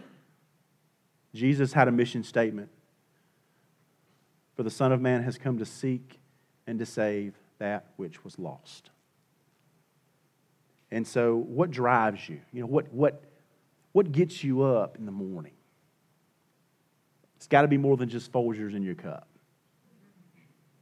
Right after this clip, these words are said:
What's your family's mission statement? Mom, Dad, where's your family headed?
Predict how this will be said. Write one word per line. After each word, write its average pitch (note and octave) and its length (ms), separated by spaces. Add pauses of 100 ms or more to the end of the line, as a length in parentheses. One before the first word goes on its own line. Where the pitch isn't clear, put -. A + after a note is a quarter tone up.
(1500)
What's C3+ 140
your D3+ 100
family's C3 420
mission A2+ 260
statement? D2+ 440 (1700)
Mom, C#3+ 220
Dad, C#3+ 140
where's C#3 240
your C3 60
family C3 360
headed? E2+ 480